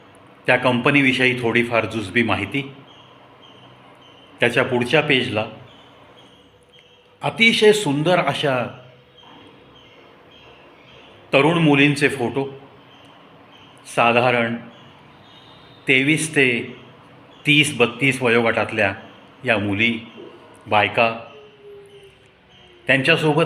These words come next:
त्या आर्मीवाल्याचा फोटो, आर्मीच्या ड्रेसमध्ये अगदी जणू काही तो on duty आहे किंवा रिटायर होऊनसुद्धा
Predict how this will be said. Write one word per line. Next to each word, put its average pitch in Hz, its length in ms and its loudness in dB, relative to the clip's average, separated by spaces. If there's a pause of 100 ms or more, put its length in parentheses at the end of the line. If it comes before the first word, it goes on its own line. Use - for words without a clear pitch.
(100)
त्या 160 140 2
आर्मीवाल्याचा 151 680 2
फोटो, 131 420 -10 (680)
आर्मीच्या 131 440 2
ड्रेसमध्ये 123 680 0
अगदी 107 460 -2 (760)
जणू 120 200 -2
काही 127 280 2
तो 117 460 0
on 117 240 0
duty 117 300 2
आहे 113 340 2 (880)
किंवा 117 320 0
रिटायर 113 360 2
होऊनसुद्धा 113 760 -2